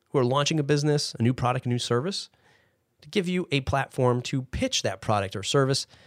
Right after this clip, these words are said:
to people who have done this in the past, people who are experienced. And I'm sort of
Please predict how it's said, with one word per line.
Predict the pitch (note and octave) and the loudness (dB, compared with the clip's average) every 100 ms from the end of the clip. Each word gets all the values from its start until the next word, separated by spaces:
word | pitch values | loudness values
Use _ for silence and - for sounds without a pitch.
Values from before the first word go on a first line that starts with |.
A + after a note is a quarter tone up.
| - _ | -20 _
to | - A#3 | -4 -2
people | A#3 A3 | 0 2
who | F#3 | 4
have | G3 D#3+ | 4 2
done | B2+ C#3+ D3 | 2 4 4
this | C3+ | 4
in | C3 | 2
the | A#2+ | 0
past, | - - C#3+ - - | 0 -2 -2 -4 -4
people | D3+ C3+ C3+ | 0 0 2
who | C#3+ C#3 | 2 2
are | B2 A#2 | 0 0
experienced. | A#2 - - B3 G#3 G#2+ - - - - - - - - _ | 0 -4 -2 2 2 2 -4 -8 -12 -20 -20 -20 -20 -20 _
And | C#3 D3 | 0 4
I'm | D3 C#3+ _ _ | 4 2 _ _
sort | - F3+ | -4 -4
of | G2+ | -6